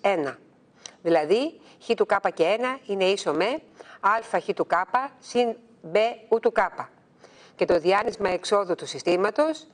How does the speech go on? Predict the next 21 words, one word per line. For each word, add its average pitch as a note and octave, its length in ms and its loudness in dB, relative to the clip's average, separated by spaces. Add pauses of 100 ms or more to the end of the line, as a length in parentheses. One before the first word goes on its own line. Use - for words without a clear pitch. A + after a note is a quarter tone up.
(460)
ψ - 200 -10
του F#3 140 0
κάπα, C#4+ 540 0
ισούται G#3+ 440 2
με G#3+ 320 0 (300)
σε C#4 300 0
χ - 40 -14 (100)
του F#3 140 0
κάπα A#3+ 420 -2 (160)
συν A3+ 360 -2
ντε G#3+ 280 2 (480)
ου A3+ 120 2
του A3+ 140 0
κάπα. - 360 -2 (3000)
Ο F#3+ 120 2
πίνακας D4 420 0
Α C#4 100 4 (640)
είναι C4 260 2
ένας C4+ 240 0
τετραγωνικός G3 680 0
πίνακας A#3+ 580 0